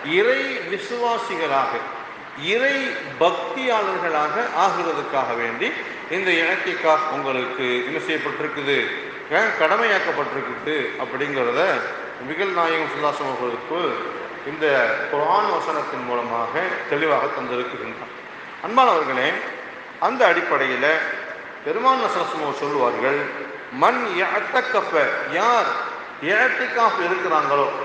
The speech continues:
பள்ளிவாசல்ல கடைசி பத்து தினங்கள்ல இஅ்திகாஃப் யார் இருக்கிறாங்களோ, ஈமானன், ஈமான் நம்பிக்கையோடு, இஹ்திசாபன்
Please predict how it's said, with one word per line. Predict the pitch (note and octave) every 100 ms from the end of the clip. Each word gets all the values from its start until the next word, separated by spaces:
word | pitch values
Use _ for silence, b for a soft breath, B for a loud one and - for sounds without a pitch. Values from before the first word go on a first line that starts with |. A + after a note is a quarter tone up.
| - - -
பள்ளிவாசல்ல | C#3 F3 F#3 D3+ B2+ A#2+ C#3 F#3+ - - - -
கடைசி | D#3+ A3+ A3 G#3+
பத்து | D#3+ -
தினங்கள்ல | D3+ C3+ C#3+ B2+ B2 E3
இஅ்திகாஃப் | E3 D#3+ F3+ F#3+ - E3 - C3
யார் | C3+ B2
இருக்கிறாங்களோ, | A2+ - B2 G#2+ A#2 G#3+ A3 - - - - - -
ஈமானன், | F3 A#3 G3 E3+ D3 A#2+ - G2+ - - - - - -
ஈமான் | F3+ G3 F3 D3+
நம்பிக்கையோடு, | F3 F3+ F#3 C#3+ C#3 C#3+ C#3 - - -
இஹ்திசாபன் | E3 E3 G3 F3+ - C3 B2+ -